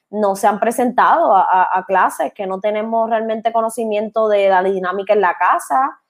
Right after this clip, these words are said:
este, por qué no se han presentado. Yo creo que eso es algo que a veces perdemos de perspectiva, eh,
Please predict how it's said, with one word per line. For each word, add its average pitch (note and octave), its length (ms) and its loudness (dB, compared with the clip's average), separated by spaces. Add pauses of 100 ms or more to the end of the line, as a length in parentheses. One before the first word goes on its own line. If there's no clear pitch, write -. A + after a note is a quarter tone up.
(400)
este, F#3+ 1000 -2
por G#3 180 2
qué G#3 160 -2
no A3 100 -4
se A3+ 80 -8
han A3+ 120 -2
presentado. A3 800 -2
Yo G3 160 -2
creo G#3+ 120 -4
que C#4+ 260 -4
eso G#3 160 -4
es C4+ 60 0
algo D4 200 0
que B3+ 80 0
a G#3 60 2
veces G3 240 -4
perdemos G3 360 -4
de A3+ 80 0
perspectiva, C4+ 800 -6 (400)
eh, G3 460 0